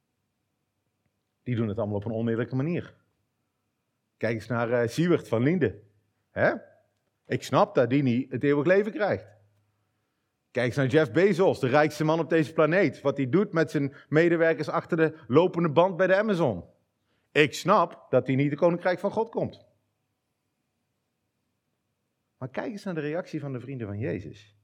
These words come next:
Die reageren eigenlijk heel anders. Die zeiden, "Wie kan dan zalig worden? Huh? Wie kan dan nog eeuwig leven krijgen?"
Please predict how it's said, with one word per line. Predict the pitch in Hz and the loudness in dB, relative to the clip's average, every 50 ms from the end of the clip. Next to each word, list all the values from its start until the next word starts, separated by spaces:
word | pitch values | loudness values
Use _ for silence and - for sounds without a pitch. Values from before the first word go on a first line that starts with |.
| _ _ _ _ _ _ _ _ _ | _ _ _ _ _ _ _ _ _
Die | - 170 175 | -10 -10 -2
reageren | 170 214 208 196 160 196 175 151 | 0 0 0 0 0 -4 -4 -4
eigenlijk | 143 120 107 | -6 -6 -4
heel | 110 107 98 - | -4 -4 -4 -4
anders. | - 220 104 - - - - _ _ _ _ _ _ _ _ _ _ _ _ _ _ _ _ _ _ _ _ | -6 -6 -6 -8 -10 -12 -20 _ _ _ _ _ _ _ _ _ _ _ _ _ _ _ _ _ _ _ _
Die | _ 180 175 | _ -4 0
zeiden, | 196 220 208 190 170 151 - - _ _ _ _ _ | 2 2 2 2 0 -4 -4 -12 _ _ _ _ _
"Wie | - 175 254 294 - | 2 4 4 4 4
kan | - 196 160 143 | 2 0 2 4
dan | 131 131 139 147 | 2 2 2 0
zalig | 190 240 233 240 269 220 - | -4 -4 -4 -6 -10 -8 -6
worden? | 185 170 139 101 85 78 - _ _ _ _ _ _ _ _ _ _ _ _ _ _ _ _ _ _ _ _ | -2 -2 -2 -2 -2 -6 -10 _ _ _ _ _ _ _ _ _ _ _ _ _ _ _ _ _ _ _ _
Huh? | _ - - 156 196 202 - _ _ _ _ _ _ _ _ _ _ _ _ _ _ _ _ _ _ _ _ _ _ _ _ _ _ _ | _ -6 -4 -4 -4 -4 -8 _ _ _ _ _ _ _ _ _ _ _ _ _ _ _ _ _ _ _ _ _ _ _ _ _ _ _
Wie | 131 151 233 277 269 | 0 2 2 2 2
kan | 269 - 196 185 170 | 0 -4 -4 -2 0
dan | 139 127 123 | 0 0 0
nog | 131 139 139 | 0 -2 -2
eeuwig | 156 165 175 185 180 | -2 -2 -2 -2 -4
leven | 208 220 269 285 208 - | -4 -6 -6 -6 -8 -10
krijgen?" | - 123 104 90 87 78 76 73 _ | -8 -8 -6 -6 -6 -8 -12 -18 _